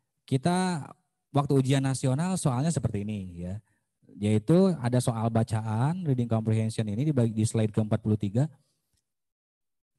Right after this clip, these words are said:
Tentang apa, obsidian. Di slide ke empat puluh tiga kita lihat di sana. Nah, ini.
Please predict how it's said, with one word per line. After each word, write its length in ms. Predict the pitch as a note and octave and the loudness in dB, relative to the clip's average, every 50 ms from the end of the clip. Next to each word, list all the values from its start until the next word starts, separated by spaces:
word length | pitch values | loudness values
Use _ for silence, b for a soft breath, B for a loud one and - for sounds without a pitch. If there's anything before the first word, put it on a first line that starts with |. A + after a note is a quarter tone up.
| _ _ _ _ _ _ _ | _ _ _ _ _ _ _
Tentang 640 | - A2+ A2+ A2 - C3+ C#3+ D#3 D#3+ E3 E3 D#3 D3+ - _ _ _ _ _ _ _ _ _ _ _ _ | -6 -6 -6 -4 -4 -2 -2 -2 -4 -6 -8 -12 -14 -16 _ _ _ _ _ _ _ _ _ _ _ _
apa, 480 | - A#2+ A#2 - D3 D#3+ D3+ A#2 - A#2+ | -8 -4 0 2 2 2 0 0 0 0
obsidian. 640 | A2 G#2+ A#2 A2+ A2 - G#2+ G#2+ G#2+ G#2 F#2 E2+ E2 D#2+ - _ _ _ _ _ _ _ _ _ _ | 0 2 2 0 2 0 2 2 2 2 2 0 -4 -12 -18 _ _ _ _ _ _ _ _ _ _
Di 80 | - G#2 | -14 -14
slide 400 | G#2+ - A2+ A2+ A2 A2 G2+ G2+ | -12 -10 -8 -6 -6 -6 -6 -6
ke 160 | - - G#2+ G#2+ G#2 G2+ | -2 0 0 0 0 0
empat 160 | G2+ G#2+ - | -2 -4 -4
puluh 160 | - A2 A2 - | -4 -6 -6 -6
tiga 400 | G#2 G#2 G2+ G#2+ A2 A#2+ C3 C3+ C3 | -6 -8 -4 -2 0 2 2 0 0
kita 160 | - C3 - | -4 -6 -6
lihat 320 | A#2+ A2+ A2 A#2 B2 B2 A#2 | -6 -4 -2 -2 -2 -2 -4
di 80 | A2 | -6
sana. 400 | G#2+ - A2+ A2 A2+ B2 C3 C#3 C#3+ C3+ - - _ _ _ _ _ _ _ _ _ - _ - | -6 -6 -6 -4 -2 -2 -2 -2 -4 -6 -10 -16 _ _ _ _ _ _ _ _ _ -20 _ -6
Nah, 320 | G#2 A2 B2+ B2 A2 G2+ G#2+ | 0 2 4 4 2 2 -2
ini. 320 | A2+ A#2+ C3 C3 A#2+ A2 | -2 -2 0 0 0 -2